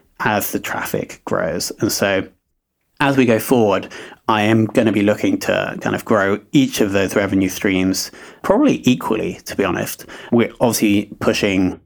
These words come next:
traffic for, through to Bcast, and we're gonna keep doing that. We're also, we're still looking to grow the podcast service.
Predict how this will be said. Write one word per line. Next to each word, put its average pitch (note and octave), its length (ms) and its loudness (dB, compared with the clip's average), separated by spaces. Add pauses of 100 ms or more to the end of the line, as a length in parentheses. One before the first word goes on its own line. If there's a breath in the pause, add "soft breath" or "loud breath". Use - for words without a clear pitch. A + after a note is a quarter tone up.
(320)
traffic - 380 -2
for, - 260 -8
through F#2 220 -2
to G2 100 -4
Bcast, A#2 400 0
and G2+ 80 2
we're F2+ 80 0
gonna - 140 -2
keep - 240 -6
doing A2 240 2
that. A#2+ 360 -2 (400)
We're G2 160 0
also, A#2 320 -2
we're F2+ 60 -2
still G#2+ 320 0
looking G#2 260 0
to - 80 -12
grow G2+ 280 0
the F#2 100 -2
podcast G2+ 420 -4
service. F#2 600 -2